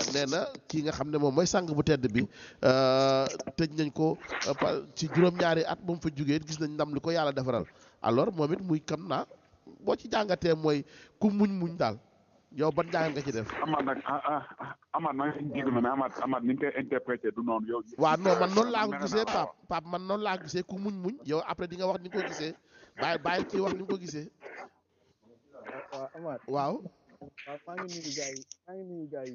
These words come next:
Speaker 3: yëpp. Gis naa, gis naa déclaration, déclaration bi ñu ko attribué.
Speaker 1: Aha.
Speaker 3: Bon, maa ngi tàmbalee, damay tàmbalee ci Abdoulaye Wade. Eh,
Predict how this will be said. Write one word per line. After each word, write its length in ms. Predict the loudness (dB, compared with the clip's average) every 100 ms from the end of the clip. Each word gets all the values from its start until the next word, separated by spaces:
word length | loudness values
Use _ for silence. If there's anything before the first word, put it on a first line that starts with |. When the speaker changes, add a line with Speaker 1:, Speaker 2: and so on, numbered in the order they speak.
| -12
Speaker 3:
yëpp. 120 | -16 -20
Gis 120 | -18 -16
naa, 520 | -14 -12 -12 -14 -14 -18
gis 140 | -18
naa 380 | -14 -12 -14 -16 _ _ _ _ _
déclaration, 680 | -18 -12 -12 -10 -10 -14 -20 -18 -14
déclaration 600 | -10 -8 -6 -8 -12 -20
bi 140 | -20 -20
ñu 60 | -14
ko 60 |
attribué. 460 | -14 -14 -20 -20 -20 -20 _ -8
Speaker 1:
Aha. 300 | -8 -8 -12 -14 _ _ _ _ _ _ _ -20 -16 -10
Speaker 3:
Bon, 120 | -8
maa 180 | -8 -8
ngi 80 | -8
tàmbalee, 480 | -8 -8 -12 -12 -12
damay 220 | -10 -10
tàmbalee 400 | -12 -16 -12 -14
ci 100 | -12
Abdoulaye 320 | -10 -8 -8
Wade. 200 | -8 -14 _ _ _ _ _ -20 -18 -10 -10 -10 -18 -20 -20 _ -14 -12 -16 -20 -20 _ _ _ -14
Eh, 340 | -12 -10 -10